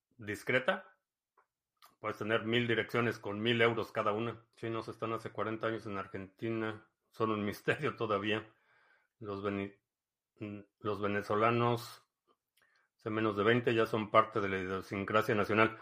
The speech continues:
Sí, hay un, hay un aspecto de afinidad cultural y es, y es natural. Eh, particularmente, digo, migración entre países latinoamericanos, la integración es, es muy fácil.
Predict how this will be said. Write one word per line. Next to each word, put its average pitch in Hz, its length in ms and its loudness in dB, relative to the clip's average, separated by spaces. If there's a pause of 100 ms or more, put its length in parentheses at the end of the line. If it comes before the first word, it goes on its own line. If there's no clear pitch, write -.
(420)
Sí, 214 180 8
hay 190 300 12
un, 220 340 12 (960)
hay 170 160 10
un 190 120 12
aspecto 180 440 10
de 151 120 12
afinidad 151 520 10
cultural 151 580 8
y 117 120 6
es, 135 220 4
y 127 100 8
es 143 120 10
natural. 139 600 6 (920)
Eh, 101 680 0 (1200)
particularmente, 139 1120 8
digo, 117 240 2
migración 107 880 4
entre 110 420 0
países 127 380 4
latinoamericanos, 123 880 4 (380)
la 127 100 0
integración 131 600 4
es, 135 280 -2
es 123 120 -4
muy 131 140 2
fácil. 165 440 6